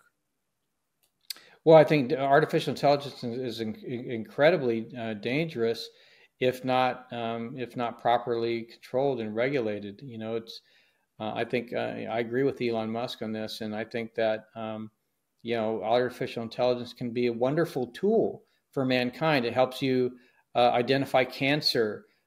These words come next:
or, um, helps you improve, uh, transportation, uh, make things more efficient, make your power more efficient, um, help, you know, you know, solve problems that, that,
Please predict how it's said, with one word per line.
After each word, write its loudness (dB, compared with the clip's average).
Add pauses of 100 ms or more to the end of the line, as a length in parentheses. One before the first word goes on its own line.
(160)
or, 6
um, -2
helps 0
you 2
improve, 2
uh, 0
transportation, -4 (420)
uh, -2
make 0
things -2
more 2
efficient, 2
make -2
your -2
power 4
more 0
efficient, -4 (560)
um, 0
help, 4
you -2
know, -4 (100)
you -4
know, -6
solve 4 (100)
problems 0
that, 0
that, 0